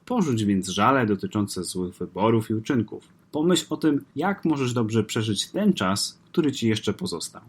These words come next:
Po siódme, nie przejmuj się tym, co myślą, mówią i robią inni ludzie. Są to rzeczy od ciebie niezależne.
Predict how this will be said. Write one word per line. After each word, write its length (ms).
Po 80
siódme, 460
nie 140
przejmuj 400
się 140
tym, 200
co 180
myślą, 440
mówią 480
i 120
robią 280
inni 300
ludzie. 340
Są 260
to 120
rzeczy 260
od 120
ciebie 360
niezależne. 680